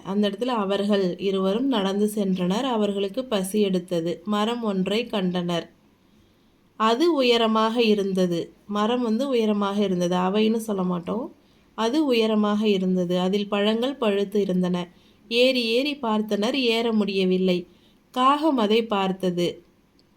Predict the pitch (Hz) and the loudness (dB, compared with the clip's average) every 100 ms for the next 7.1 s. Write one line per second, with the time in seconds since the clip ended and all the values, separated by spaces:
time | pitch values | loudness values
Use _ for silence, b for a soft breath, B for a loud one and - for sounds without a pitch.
0 | _ _ _ _ _ 226 240 269 415 440 | _ _ _ _ _ 2 4 4 2 2
1 | 240 214 214 240 254 214 208 - 226 214 | 2 2 4 0 2 -2 0 -6 -4 -2
2 | 202 185 175 170 - _ _ - 214 240 | 0 0 0 -2 -6 _ _ -4 0 0
3 | 285 262 240 247 254 247 220 208 214 214 | -2 -4 0 2 4 4 4 2 2 2
4 | 180 175 220 302 B B B _ 233 254 | 0 0 -4 -6 B B B _ 0 0
5 | 285 311 277 226 208 190 214 247 240 240 | 0 0 0 0 2 2 0 -2 -4 -2
6 | 240 220 185 214 254 262 247 240 208 180 | -4 -2 -2 -2 -2 -2 0 0 0 0